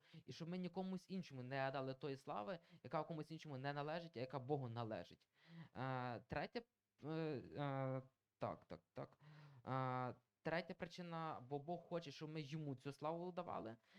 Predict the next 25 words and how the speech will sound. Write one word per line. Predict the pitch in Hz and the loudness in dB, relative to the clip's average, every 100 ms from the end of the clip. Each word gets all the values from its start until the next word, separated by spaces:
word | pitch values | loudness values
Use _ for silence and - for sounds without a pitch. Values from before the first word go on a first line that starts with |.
| 190 135 | -12 -4
І | 170 160 | -2 -2
четверте, | - - 160 143 175 180 180 131 | -6 -2 0 0 0 -2 0 -2
бо | 131 135 | 0 0
Бог | 165 180 165 | 0 -2 -2
нас | 151 139 | -4 -6
створив, | - 127 151 180 135 104 | -8 -4 -2 -2 -2 0
е, | 135 131 131 104 | 0 0 -6 -6
на | 139 135 | -4 -2
славу | 147 151 156 156 | 0 0 0 -4
собі. | - - 151 143 120 - _ - - - | -8 -6 -4 0 -2 -4 _ -20 -20 -2
Тобто, | 147 143 156 | 0 0 0
коли | 165 180 196 | 2 2 2
ми | 175 | 0
будемо | 151 151 139 139 | 2 0 0 0
розуміти, | 143 139 170 170 | 0 0 -4 -4
що | - 156 | -2 -2
таке | - 151 | -2 -4
слава | - 147 147 | 0 2 4
Божа, | 143 170 226 208 - 185 147 | 2 0 -2 -4 -12 -6 -2
ми | |
зможемо | 156 180 160 156 | 2 2 0 -2
краще | - 175 190 165 | 0 0 0 -2
розуміти, | 151 143 165 165 - 156 | -2 -2 -4 -4 -4 -6
хто | - - 160 | -4 -2 0
ми, | 160 220 | -2 -6